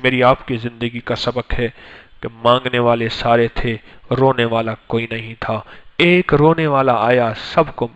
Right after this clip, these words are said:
मिल गया। अल्लाह के लिए खर्च करना माल, और उसका मैंने समरा देखा है, उसका मैंने सिला देखा है, उसका मैंने रिजल्ट देखा है। अपनी नस्लों के लिए माल खर्च करें इस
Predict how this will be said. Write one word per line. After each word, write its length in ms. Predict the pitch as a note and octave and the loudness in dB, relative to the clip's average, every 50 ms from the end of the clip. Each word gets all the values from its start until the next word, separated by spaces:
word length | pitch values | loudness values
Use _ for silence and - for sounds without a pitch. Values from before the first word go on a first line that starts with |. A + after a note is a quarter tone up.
| - C3 | -10 -8
मिल 180 | C3 A#2 - - - | -8 -8 -10 -12 -16
गया। 140 | - - - - - - - - - - - G#2 - - G4+ G#4 G#4 - - - - - - | -16 -16 -16 -16 -16 -16 -16 -16 -16 -14 -14 -12 -12 -12 -12 -14 -14 -16 -16 -20 -18 -12 -8
अल्लाह 240 | D3 D#3+ F3+ G3 G3 | -8 -4 0 0 0
के 160 | F#3+ - F3 | 2 2 0
लिए 320 | E3 D#3+ D3+ C3 A2 E2 - - - - _ _ _ _ _ _ _ _ _ _ _ - - | 0 2 0 0 -2 -2 -8 -16 -20 -20 _ _ _ _ _ _ _ _ _ _ _ -12 0
खर्च 280 | - G3+ A3 - - - | 4 4 4 6 4 2
करना 300 | - D#3 C#3+ C#3+ C3 B2 A#2+ A#2+ | 4 4 4 6 4 2 4 6
माल, 200 | B2+ B2+ A2+ G#2 - - - _ _ - - - - - - _ _ _ - | 6 6 6 4 0 -14 -20 _ _ -20 -20 -20 -20 -20 -20 _ _ _ 4
और 140 | A#2 C3 | 6 6
उसका 260 | E3 E3+ - - E3+ C#3 D3 | 6 6 4 4 2 4 4
मैंने 260 | D#3+ D#3+ D3 B2+ A#2+ | 4 4 4 2 2
समरा 440 | - - - - A3+ A#3+ A#3+ A3+ F#3 | -2 -4 2 2 6 8 8 8 8
देखा 300 | - - - - - C3+ | 8 4 4 4 2 0
है, 140 | A2+ G#2 G#2+ | 0 0 0
उसका 300 | A#2 C#3+ - - E3 C#3+ C#3+ | -4 -4 0 2 2 4 6
मैंने 200 | D3+ E3 F3+ F3 | 6 6 4 2
सिला 360 | - - - A#3 A#3+ A3 G3+ | 0 2 2 6 8 8 8
देखा 320 | E3+ D#3 C#3+ - - C#3+ | 8 6 4 4 2 -4
है, 100 | A#2+ - | -4 -2
उसका 280 | - C3 D3 - - F3 D3+ | -2 -2 -2 2 2 4 4
मैंने 180 | D#3+ F3 G3 F#3 | 6 6 6 6
रिजल्ट 400 | D#3+ D#3 E3 A#3 B3+ A3+ F#3 D3 | 6 8 8 8 8 8 6 4
देखा 300 | C#3+ B2+ - - - - | 2 0 0 -4 -10 -10
है। 120 | - - - _ _ _ _ _ _ _ _ _ _ - - - - - - - - - - - - - - - - | -10 -12 -18 _ _ _ _ _ _ _ _ _ _ -20 -20 -20 -20 -20 -20 -20 -20 -20 -20 -20 -20 -20 -18 -6 -4
अपनी 340 | - - - - A3+ A3 F#3+ - - - - | -4 -4 -4 -6 -6 -6 -6 -6 -8 0 2
नस्लों 380 | A3+ - - - - C#4 D4 C4+ | 2 2 4 2 6 8 8 8
के 180 | - - A3+ | 8 8 6
लिए 200 | G#3 G3 F#3 E3 | 6 8 6 4
माल 280 | D3 C#3 C3+ C3 B2+ A#2+ | 4 6 6 6 6 4
खर्च 280 | - B2 A#2 - - - | 2 0 0 0 0 -4
करें 400 | - A#2 - - - - A#2+ - _ _ _ _ _ - - | -4 -4 -4 -4 -8 -16 -18 -20 _ _ _ _ _ -4 -4
इस 220 | D3 - - - | -4 -4 -4 -8